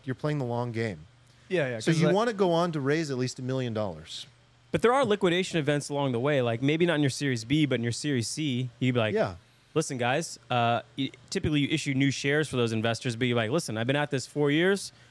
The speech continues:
Speaker 3: I'd like to buy a fucking house for me and my
Speaker 2: And this
Speaker 3: kids."
Speaker 2: is where you, like, um, sell a percentage of your business for
Speaker 3: You might say, "I
Speaker 2: real
Speaker 3: would
Speaker 2: life
Speaker 3: like to
Speaker 2: dollars.
Speaker 3: include my existing shares
Speaker 2: Yeah.
Speaker 3: in that raising, and I'm gonna take, you know,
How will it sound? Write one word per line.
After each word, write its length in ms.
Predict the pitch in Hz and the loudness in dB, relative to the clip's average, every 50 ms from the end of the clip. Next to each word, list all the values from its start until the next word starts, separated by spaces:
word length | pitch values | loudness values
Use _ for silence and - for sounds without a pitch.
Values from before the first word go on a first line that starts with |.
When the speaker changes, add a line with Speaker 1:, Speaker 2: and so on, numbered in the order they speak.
| _ _ _ - - | _ _ _ -6 -4
Speaker 3:
I'd 20 | 220 | -4
like 60 | 233 - | -4 -2
to 40 | |
buy 140 | 165 185 175 | -2 0 0
a 60 | 156 | 0
fucking 320 | 147 - 190 185 - 139 139 | 0 0 -2 -2 0 0 0
house 260 | 160 165 165 156 - | 2 2 0 0 -2
for 120 | - 131 | -4 0
me 200 | 127 139 160 160 | 2 2 2 2
and 100 | 151 139 | 2 2
my 120 | 131 127 - | 2 4 4
Speaker 2:
And 80 | 160 | 4
this 80 | 165 151 | 4 2
Speaker 3:
kids." 120 | 175 160 123 | 2 0 0
Speaker 2:
is 60 | 120 | 2
where 140 | 160 170 160 | 2 2 4
you, 220 | 151 156 156 156 | 4 4 4 4
like, 240 | 147 147 139 - - _ _ - - | 4 2 2 0 -6 _ _ -2 0
um, 360 | 151 139 135 131 127 123 120 _ _ _ _ _ _ _ | 2 2 2 2 0 -2 -4 _ _ _ _ _ _ _
sell 260 | - - - 180 170 151 | -12 -8 -6 -2 -2 -2
a 40 | |
percentage 580 | - - 143 - - - 165 165 165 165 143 135 | -2 -4 -6 -6 -4 -4 -2 0 0 0 0 0
of 100 | 135 127 | 0 2
your 120 | 139 143 | 2 0
business 720 | 120 117 143 151 135 120 127 127 127 123 117 - - - - | 2 2 2 2 2 2 0 0 0 0 -2 -4 -8 -12 -12
for 500 | - - 147 143 139 139 135 135 127 123 - | -2 0 2 2 2 2 2 0 -2 -2 2
Speaker 3:
You 80 | 131 147 | 2 4
might 180 | 170 160 147 139 | 4 4 2 0
say, 240 | - 139 123 117 | -2 -4 -4 -4
"I 40 | 143 | -2
Speaker 2:
real 220 | 127 131 131 139 147 | 0 2 4 6 6
Speaker 3:
would 60 | 160 - | 6 6
Speaker 2:
life 20 | 147 | 4
Speaker 3:
like 140 | 143 143 120 | 4 4 2
to 20 | 117 117 | 2 0
Speaker 2:
dollars. 80 | 117 110 | 0 0
Speaker 3:
include 240 | 104 139 135 127 | 2 4 4 4
my 160 | 123 120 113 110 | 4 4 2 2
existing 520 | 101 101 104 135 160 - - 143 127 117 | -2 -4 -4 -6 -6 -4 -4 -2 -2 -2
shares 580 | - - 120 107 101 104 110 117 - - - - - - | -2 0 0 2 2 2 2 0 -4 -8 -12 -16 -18 -10
Speaker 2:
Yeah. 160 | - 131 120 - - | -6 -6 -4 -2 0
Speaker 3:
in 260 | 139 143 147 143 135 | 0 2 4 4 2
that 240 | 127 123 123 123 - - | 2 2 0 -2 -2 2
raising, 540 | 123 123 120 120 117 107 120 120 127 143 - - | 4 4 6 4 2 0 0 0 0 0 0 -2
and 160 | 127 123 120 - | -4 -4 -2 -2
I'm 160 | 131 131 147 151 | 0 2 2 2
gonna 160 | 147 139 127 | 2 0 0
take, 220 | - 139 131 120 - - | -2 -4 -6 -6 -6 -6
you 100 | 143 131 | -2 -2
know, 180 | 117 104 95 | 0 0 -2